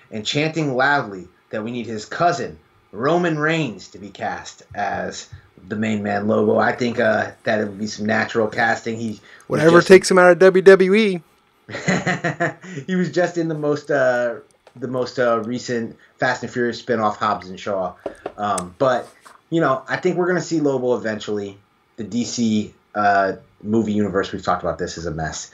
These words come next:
Speaker 1: But I actually kind of liked the depiction of Lobo on Krypton. I thought it was better than I expected. So, um, I'm a Lobo fan. It's a good nineties character, but we'll see.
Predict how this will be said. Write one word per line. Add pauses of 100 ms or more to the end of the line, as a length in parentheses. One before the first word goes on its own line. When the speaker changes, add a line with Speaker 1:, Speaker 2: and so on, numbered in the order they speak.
(240)
Speaker 1:
But
I
actually
kind
of
liked (240)
the
depiction
of
Lobo
on (280)
Krypton.
I
thought
it
was
better
than
I
expected.
So, (380)
um,
I'm
a
Lobo
fan. (380)
It's
a
good
nineties
character, (480)
but (360)
we'll
see.